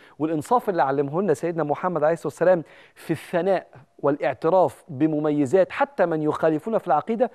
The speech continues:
ده من صميم ما تعلمناه من ديننا. آه، ديل اتولد في منتصف القرن اللي فات في تلاتة وعشرين اتنين ألف تسعمية خمسة وستين. والده بيشتغل إيه؟ مش من أغنياء العالم، والده بيشتغل تمرجي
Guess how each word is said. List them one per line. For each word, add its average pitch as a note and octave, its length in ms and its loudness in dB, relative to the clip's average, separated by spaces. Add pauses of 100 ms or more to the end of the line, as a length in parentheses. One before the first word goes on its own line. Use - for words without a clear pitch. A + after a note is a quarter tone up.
(160)
ده E3 100 2
من D#3+ 140 -2
صميم F3+ 340 -6
ما F3 60 0
تعلمناه C#3 760 0 (240)
من D#3 160 0
ديننا. A#2+ 260 0 (420)
آه، D#3 380 6
ديل A#3+ 300 2
اتولد G3 600 0
في D3+ 100 -4
منتصف D3+ 440 -2
القرن D3+ 320 -2
اللي B2 160 -2
فات F#3+ 380 0
في D#3+ 360 -6
تلاتة D#3+ 320 2
وعشرين D3 400 -2
اتنين E3 400 -2 (340)
ألف F3+ 200 2
تسعمية D3 520 0
خمسة D#3 320 -6
وستين. A#2+ 500 -10
والده A#3+ 320 2
بيشتغل F3 440 -2
إيه؟ D3+ 260 -4
مش F#3 260 -6
من D3+ 160 -6
أغنياء C#3+ 380 -2
العالم، A2+ 320 -6 (520)
والده A#3 240 2
بيشتغل F3+ 400 0
تمرجي D#3 460 -2